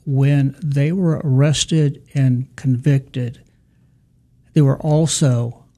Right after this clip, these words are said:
rescued from the life that they were living. They don't know why or how or anything like that, but they want to know more.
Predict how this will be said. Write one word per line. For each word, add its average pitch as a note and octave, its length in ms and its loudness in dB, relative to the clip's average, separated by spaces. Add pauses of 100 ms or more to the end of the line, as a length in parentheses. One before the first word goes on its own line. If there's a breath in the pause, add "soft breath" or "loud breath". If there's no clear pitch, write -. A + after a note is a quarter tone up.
rescued C#3 680 -2 (720)
from C#3+ 500 0
the D#3+ 80 0
life B2+ 360 -2
that - 140 -8
they C#3 100 0
were C#3 140 2
living. F3 360 -4 (800)
They G#3 80 -2
don't A3 80 0
know D#3 60 2
why C#3 340 2
or A#2+ 160 -2
how D3+ 340 0
or C#3 120 -2
anything D#3 440 0
like B2 260 -2
that, F3 340 -4
but D#3 180 -2
they E3+ 120 -4
want A3+ 340 -6
to D#3 80 -2
know D3 220 4
more. C3+ 460 0